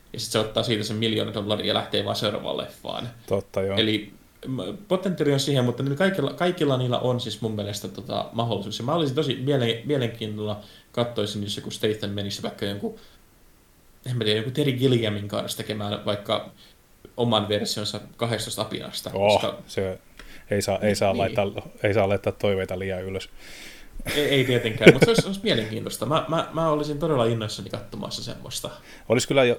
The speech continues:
Speaker 2: toi on kyllä, olisi jännä nähdä kyllä, miten Kaksitoista apinaa tuotaisiin nykyaikaan. Se on, olisin kyllä, koska alkuperäinenkin leffa on mun mielestä helkkari hyvä.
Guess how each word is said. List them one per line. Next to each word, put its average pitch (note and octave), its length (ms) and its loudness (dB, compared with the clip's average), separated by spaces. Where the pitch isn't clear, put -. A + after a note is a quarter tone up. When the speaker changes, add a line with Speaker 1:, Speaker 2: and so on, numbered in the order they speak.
Speaker 2:
toi C#3+ 140 8
on A#2+ 120 8
kyllä, A2+ 260 6
olisi B2 220 6
jännä B2+ 220 8
nähdä G2+ 240 6
kyllä, G2 280 0
miten G2 340 0
Kaksitoista G2+ 480 0
apinaa F#2+ 280 -4
tuotaisiin F#2+ 360 -2
nykyaikaan. F#2+ 580 -6
Se G2+ 260 -4
on, G2+ 220 -4
olisin G2 280 -4
kyllä, G2 200 -6
koska A2+ 280 4
alkuperäinenkin G2+ 540 2
leffa F#2+ 260 -2
on F#2 60 -2
mun F#2+ 140 -6
mielestä F#2 200 -6
helkkari F2+ 380 -4
hyvä. F2+ 200 -8